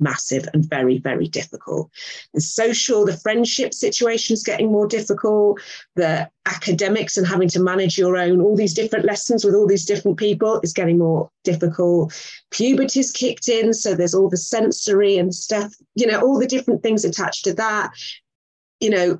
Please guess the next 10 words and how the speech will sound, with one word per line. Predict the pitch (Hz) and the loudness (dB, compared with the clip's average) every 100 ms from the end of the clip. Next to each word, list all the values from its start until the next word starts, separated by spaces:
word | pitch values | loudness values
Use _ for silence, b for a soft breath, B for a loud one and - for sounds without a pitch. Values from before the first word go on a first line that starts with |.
| - | -2
there's | 190 180 175 - B B _ _ _ _ _ - | -2 0 0 -4 B B _ _ _ _ _ -2
things | 233 202 | 0 0
like | 180 - | 0 -2
social | 202 175 190 185 | -2 0 2 2
media, | 254 247 247 233 226 226 - | 2 0 0 0 0 -2 -2
there's | 202 208 | -4 -2
all | 254 277 247 | 0 2 2
these | 262 240 | 0 -2
different | 240 233 214 - | -4 -2 -2 -2
things. | 202 185 151 151 | -2 0 0 0